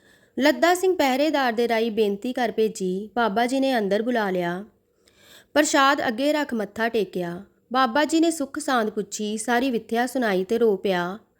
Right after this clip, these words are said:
ਹਜ਼ੂਰ ਨੇ ਮਿਹਰ ਦ੍ਰਿਸ਼ਟੀ ਨਾਲ ਤੱਕਿਆ ਤੇ ਬਚਨ ਕੀਤਾ, "ਕਾਕਾ, ਜਿਤਨਾ ਚਿਰ ਤੂੰ ਰਾਜ਼ੀ ਨਹੀਂ ਹੁੰਦਾ, ਉਤਨਾ ਚਿਰ ਇੱਥੇ ਹੀ ਰਹਿ, ਕਿਉਂਕਿ ਇੱਥੇ ਮੌਤ ਨਹੀਂ ਆ ਸਕਦੀ। ਜਦੋਂ ਰਾਜ਼ੀ ਹੋ ਗਿਆ, ਚਲਾ ਜਾਵੀਂ।"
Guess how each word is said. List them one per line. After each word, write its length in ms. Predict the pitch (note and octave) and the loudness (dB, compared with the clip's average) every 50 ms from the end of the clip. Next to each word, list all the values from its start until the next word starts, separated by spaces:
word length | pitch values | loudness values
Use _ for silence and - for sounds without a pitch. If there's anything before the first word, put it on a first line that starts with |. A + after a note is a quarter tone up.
| _ _ _ _ _ _ _ - _ _ - C#4 | _ _ _ _ _ _ _ -20 _ _ 0 2
ਹਜ਼ੂਰ 300 | D#4 C#4 D#4+ E4 D#4 C#4+ | 4 4 4 4 4 4
ਨੇ 140 | B3+ C#4+ D#4+ | 4 4 4
ਮਿਹਰ 280 | E4 D4+ B3+ A#3+ B3+ C#4 | 6 4 4 4 2 0
ਦ੍ਰਿਸ਼ਟੀ 360 | B3 C4 B3 - - B3 A#3+ | 0 -4 -6 -4 -4 -4 -4
ਨਾਲ 180 | A#3 A#3 A#3 A3+ | -2 -2 -4 -4
ਤੱਕਿਆ 400 | - G#3+ G3+ - G3 F#3+ F#3+ G3+ | -4 -6 -6 -4 -4 -4 -4 -2
ਤੇ 140 | G3 B3+ | -2 -2
ਬਚਨ 360 | A3 G#3 G3+ G3+ - A#3 A#3 A#3 | -2 -2 -2 -2 -2 -4 -4 -2
ਕੀਤਾ, 520 | - G#3+ - - - F3+ F3 F3+ F#3+ G#3 - | -4 -6 -6 -6 -6 -6 -4 -6 -8 -8 -6
"ਕਾਕਾ, 480 | - G#3 G3 F#3 - - F#3+ F#3 F#3+ G#3+ - _ _ _ _ _ _ _ _ - - - _ - | -6 -4 -4 -4 -4 -6 -6 -4 -6 -8 -12 _ _ _ _ _ _ _ _ -20 -20 -18 _ -2
ਜਿਤਨਾ 400 | G#3 C#4+ C#4+ - D#4+ E4 F4 F4+ | 0 0 4 4 4 4 4 4
ਚਿਰ 160 | F4+ F4+ E4 | 2 0 0
ਤੂੰ 180 | D#4+ E4+ E4+ E4 | 0 2 2 2
ਰਾਜ਼ੀ 320 | D#4+ D#4 D4+ B3+ A3+ A3 | 4 2 2 2 2 0
ਨਹੀਂ 220 | G#3+ A3 B3 C4+ | 0 0 0 0
ਹੁੰਦਾ, 300 | C#4 C4 A#3 G3 F#3 F#3 | 0 0 0 0 0 0
ਉਤਨਾ 420 | G3 - - A#3+ - C4 C#4 C#4+ D4 | -2 -2 -4 -4 -2 -2 0 0 0
ਚਿਰ 180 | C#4+ D4+ C#4+ | 0 -2 -2
ਇੱਥੇ 340 | - - G#3+ - - B3 C4 | -2 -4 -6 -6 -4 -2 -2
ਹੀ 160 | C4+ C#4+ C#4+ | 0 0 0
ਰਹਿ, 320 | A#3+ A3 G#3 F3+ F3+ G3+ A3 | 0 0 0 -2 -2 -4 -8
ਕਿਉਂਕਿ 400 | - _ B3 B3+ B3+ C4 D4+ D4+ | -4 _ 0 0 2 2 0 -2
ਇੱਥੇ 220 | C#4+ D4 - C#4+ | -2 0 0 0
ਮੌਤ 300 | D4 C4 A3+ G#3 G3+ G#3 | 2 2 2 2 0 -2
ਨਹੀਂ 240 | G3+ G#3+ A3 A#3+ B3+ | -2 -2 -2 -2 -2
ਆ 100 | A3+ G3+ | -2 -2
ਸਕਦੀ। 460 | F#3+ - F3 - F3 F3 E3+ E3+ F3+ - _ _ _ _ _ _ _ _ _ _ _ - - _ - A3 | -4 -6 -8 -6 -4 -4 -4 -4 -6 -8 _ _ _ _ _ _ _ _ _ _ _ -20 -20 _ -2 2
ਜਦੋਂ 280 | C#4+ D4+ - E4 F4 | 2 4 4 4 4
ਰਾਜ਼ੀ 380 | F4 E4+ D#4+ C#4 A3+ A3 C4+ D4 | 4 4 2 2 0 -2 -2 0
ਹੋ 180 | D4+ D4 C4+ | 2 2 2
ਗਿਆ, 180 | A3 A3 G3+ G#3+ | 2 2 0 -2
ਚਲਾ 300 | A3 - G#3+ G#3 G#3+ A#3 | -2 -2 -2 -2 -2 -2
ਜਾਵੀਂ।" 400 | A3+ A3+ G3 F#3 F3+ F3 F3 | -2 -2 -4 -4 -4 -4 -6